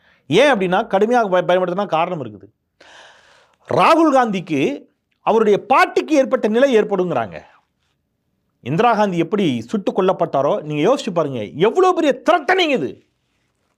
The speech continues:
இந்தியாவினுடைய எதிர்க்கட்சி தலைவர், அதிகாரப்பூர்வமாக மக்களால் தேர்ந்தெடுக்கப்பட்ட ஒரு எதிர்க்கட்சி தலைவர்,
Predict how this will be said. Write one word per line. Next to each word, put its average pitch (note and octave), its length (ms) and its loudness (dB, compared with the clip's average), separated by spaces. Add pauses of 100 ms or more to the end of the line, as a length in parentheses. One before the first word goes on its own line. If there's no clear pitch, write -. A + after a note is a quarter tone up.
(540)
இந்தியாவினுடைய C#4+ 840 4
எதிர்க்கட்சி F4 360 0
தலைவர், G#3+ 260 0
அதிகாரப்பூர்வமாக D4+ 1040 2
மக்களால் E4+ 420 0
தேர்ந்தெடுக்கப்பட்ட D#4+ 540 0
ஒரு C#4 200 2
எதிர்க்கட்சி C4+ 300 -4
தலைவர், G#3+ 420 0